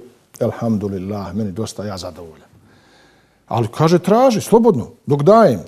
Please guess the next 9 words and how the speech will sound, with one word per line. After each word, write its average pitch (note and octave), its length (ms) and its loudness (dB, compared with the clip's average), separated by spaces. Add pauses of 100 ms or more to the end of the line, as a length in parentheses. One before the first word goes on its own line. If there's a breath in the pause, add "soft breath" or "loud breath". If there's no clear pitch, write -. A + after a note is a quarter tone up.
(280)
Kaže, A3 360 -2
„Ako B3+ 280 -4
bude F#3 260 -2
to, F#3+ 140 -4
ja E3+ 120 -6
sam C3+ 160 -6
zadovoljan, A#2+ 340 -2
nema A2+ 160 -4
problema.” D2+ 400 -14